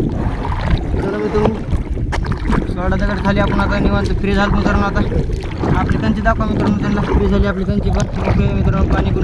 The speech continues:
पुरलं, कंची पण द्वारा पण पुरला मित्रांनो आपल्या कंचीला. करतो. चला मित्रांनो भेटू लवकर असं सकाळी, आता किती माल निघते किती नाही जाऊ दे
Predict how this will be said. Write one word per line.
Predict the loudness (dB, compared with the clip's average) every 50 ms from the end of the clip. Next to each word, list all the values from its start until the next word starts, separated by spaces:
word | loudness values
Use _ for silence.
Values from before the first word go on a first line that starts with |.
| -2 -2
पुरलं, | -2 -2 -4 -4
कंची | -2 -2 -2 -2 -2
पण | -2 -2 0
द्वारा | 0 0 2 2
पण | 2 2 2 2
पुरला | 2 2 2 2
मित्रांनो | 2 2 2 2 2 2
आपल्या | 2 2 2 2
कंचीला. | 2 2 0 2 2 2 2 2 2 2 2 2 2 2 2 2 2 2 4 6 6 6 6 4 4 4 4 4 4
करतो. | 4 2 2 2 0 0 0 -2 -2 -2 0 0 2 2 2 2 0 -2 -2 0 0 0 0 0 -2 -4 -2 -2 -2 -2 -2 -2 -2 0 0 2 2 2 0 0 0 0 0 0 2 2 2
चला | 0 2 2 2
मित्रांनो | 2 2 0 0 2 2 2 2 2 2 0 0
भेटू | 0 0 0 0 0
लवकर | 0 0 0 -2 -2 -2
असं | -2 -2 0
सकाळी, | 0 0 2 2 2 2
आता | 2 0 -2 -2
किती | -2 0 2 2
माल | 2 2 2 0
निघते | 0 0 0 0 0
किती | 0 0 0
नाही | 0 0 0 2
जाऊ | 2 0
दे | 0